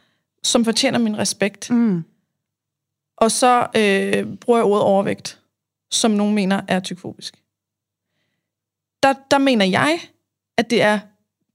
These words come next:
Speaker 1: øh, det, det, den første del, jeg sagde, der er vigtigst.
Speaker 2: Mhm.
Speaker 1: Inden at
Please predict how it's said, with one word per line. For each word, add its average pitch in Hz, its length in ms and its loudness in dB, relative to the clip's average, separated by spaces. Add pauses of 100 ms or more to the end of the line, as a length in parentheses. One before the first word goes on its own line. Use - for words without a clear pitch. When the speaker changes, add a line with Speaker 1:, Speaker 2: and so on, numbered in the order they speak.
(100)
Speaker 1:
øh, 185 540 2
det, 226 220 0
det, 240 240 -2
den 220 280 2
første 247 300 -2
del, 226 100 0
jeg 208 100 -2
sagde, 196 160 0
der 208 100 0
er 214 40 0
vigtigst. - 680 -6
Speaker 2:
Mhm. 226 360 -2 (880)
Speaker 1:
Inden 285 260 2 (320)
at 202 340 0